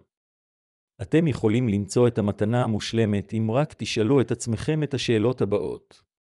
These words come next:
מה חסר לי בזוגיות שלנו? מה הדבר שבן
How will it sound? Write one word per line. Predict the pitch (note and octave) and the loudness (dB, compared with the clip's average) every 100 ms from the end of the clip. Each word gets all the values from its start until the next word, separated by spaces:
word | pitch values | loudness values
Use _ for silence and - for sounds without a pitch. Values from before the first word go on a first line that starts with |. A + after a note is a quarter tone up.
| _ _ _ _ _ _ _ - | _ _ _ _ _ _ _ -4
מה | A#2 | 0
חסר | C#3 D3+ - C#3 C#3 | 0 0 0 0 2
לי | C3 | 0
בזוגיות | G2+ F2 F#2+ F#2 G#2 C#3 | 0 -2 -4 -2 -2 -2
שלנו? | - F2+ F2 E2+ G#2 - _ _ _ _ _ _ _ _ - | -2 -2 0 -2 -8 -12 _ _ _ _ _ _ _ _ -6
מה | G#2 D#3+ | -2 0
הדבר | G#2 F2 A#2+ | 0 2 2
שבן | A2+ A#2 G2+ B2+ F#3+ | 2 -2 0 0 0